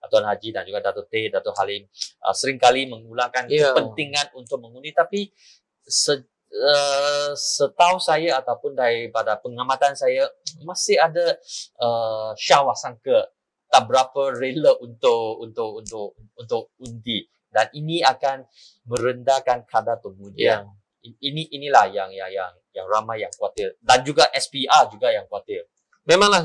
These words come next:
Speaker 2: saya tak nafikan, eh, memang, uh, di kalangan mereka yang kecewa itu, akhirnya
Speaker 1: Hmm.
Speaker 2: mereka, sebenarnya di Indonesia,
Speaker 1: Hmm.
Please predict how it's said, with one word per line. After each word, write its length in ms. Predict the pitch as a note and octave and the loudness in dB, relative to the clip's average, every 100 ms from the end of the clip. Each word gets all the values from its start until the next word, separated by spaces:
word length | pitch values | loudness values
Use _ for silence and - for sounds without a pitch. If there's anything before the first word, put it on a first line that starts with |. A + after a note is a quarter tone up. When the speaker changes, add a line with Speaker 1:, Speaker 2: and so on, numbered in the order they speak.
| D#3+ | 2
Speaker 2:
saya 240 | E3 E3+ | 2 4
tak 160 | D#3+ C#3 | 2 2
nafikan, 560 | D#3 E3+ F3+ C3+ A#2 | -2 0 6 6 6
eh, 80 | C3 | -4
memang, 400 | C#3+ C#3+ C#3+ C#3 | -8 -8 -8 -8
uh, 220 | B2 B2 | -8 -8
di 80 | B2 | -8
kalangan 400 | A#2+ C3 C3 C3 | 2 4 4 0
mereka 320 | B2+ B2 - | -2 -2 0
yang 160 | B2+ B2 | -2 -2
kecewa 480 | _ - C3+ D3 B2 | _ -2 0 2 2
itu, 240 | A#2 C3 | 0 -2
akhirnya 320 | A#2+ C3+ A#2+ | -2 -4 -6
Speaker 1:
Hmm. 40 | C3 | 0
Speaker 2:
mereka, 240 | B2+ - C3 - | 0 2 -2 -2
sebenarnya 640 | - - - E3+ G3+ A#3 F#3 | -20 -6 -4 2 2 2 0
di 480 | F3+ F3+ F3 F3 | 0 0 -4 -6
Indonesia, 560 | C#3+ F3+ F3+ G3 - G#3+ | -2 -2 0 2 6 8
Speaker 1:
Hmm. 320 | B2+ C3 E3+ | 8 8 0